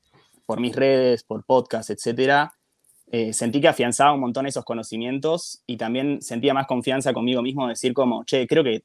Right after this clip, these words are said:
o sea, podría empezar a ofrecer ciertos servicios o trabajar de esto". Y se empezaron a dando, dando así algunas oportunidades de manera natural. Y la verdad que me, me gustó mucho ese, ese mundo de, del marketing porque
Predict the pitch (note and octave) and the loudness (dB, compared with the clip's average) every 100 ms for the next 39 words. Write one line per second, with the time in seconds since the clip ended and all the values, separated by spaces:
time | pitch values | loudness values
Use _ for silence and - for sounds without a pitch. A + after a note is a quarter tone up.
0 | - - A#2 G#2 A2 A#2 C#3+ D#3 A#2+ G#2+ | -10 -4 -2 -2 -2 2 6 8 6 4
1 | A#2 - A2+ A2+ B2 A#2+ A#2 - C3+ B2+ | -6 -12 -6 -2 0 0 -4 0 0 0
2 | B2 A#2+ A#2 A#2 C3+ C#3 A#2+ A2 A2 A2 | -2 -4 -4 -4 -4 -4 -6 -8 -6 0
3 | B2 B2 B2 B2+ D3+ F3 - _ _ _ | 4 4 4 2 2 2 -2 _ _ _
4 | _ - B2 C3+ B2 F#3 F#3+ D3+ D#3+ D3+ | _ -4 2 4 6 6 6 4 2 -2
5 | C#3+ B2+ C3+ D3+ C#3 A2+ C3+ C3+ D3 C3 | -4 -4 -4 0 -2 -2 -2 -2 -4 -4
6 | A#2 A2 A#2 C3+ A#2 A2 C3 C3 A2+ A2+ | -8 -8 -8 -8 -8 -8 -4 -4 -4 -4
7 | A#2+ A2 - A2+ A2 A#2+ B2+ C#3+ B2+ A2+ | -2 -4 -10 -12 -6 -4 -2 0 0 0
8 | A#2 _ _ A#2+ G#2+ G#2+ A2+ A2 C3+ C3+ | -4 _ _ -10 -6 -4 -4 2 4 6
9 | C3 B2+ D3+ A#2 B2 C3 C#3 B2+ A2 A2+ | 4 2 2 2 4 6 6 4 2 -4
10 | A2 _ _ _ - C3 B2 D3+ E3 D3 | -10 _ _ _ -2 2 6 4 4 0
11 | B2+ B2 B2 A#2 - | -2 -4 -2 -2 -4